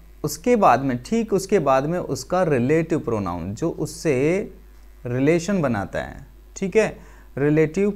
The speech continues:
प्रोनाउन यूज़ हुआ है who। और रिलेटिव प्रोनाउन हम इसको तभी बोलेंगे जब इससे पहले एक नाउन, इसका रिलेवेंट नाउन भी यूज़ होता है, ठीक है।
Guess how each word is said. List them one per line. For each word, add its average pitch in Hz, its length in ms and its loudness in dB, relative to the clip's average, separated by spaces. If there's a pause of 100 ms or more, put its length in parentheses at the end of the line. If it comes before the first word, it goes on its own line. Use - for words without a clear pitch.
(120)
प्रोनाउन 127 560 0 (1300)
यूज़ 208 300 4
हुआ 180 180 6
है 196 260 0
who। 156 280 0 (1400)
और 240 440 10
रिलेटिव 214 420 6
प्रोनाउन 220 400 4
हम 208 220 2
इसको 202 240 -2
तभी 151 380 4
बोलेंगे 220 520 6
जब 165 260 -2
इससे 156 240 0
पहले 151 320 0 (540)
एक 151 140 -4
नाउन, 135 460 0 (180)
इसका 160 360 0
रिलेवेंट 156 500 0
नाउन 123 560 0
भी 147 260 0
यूज़ 156 300 -2
होता 107 300 -4
है, 90 240 -10 (460)
ठीक 226 160 2
है। 165 160 2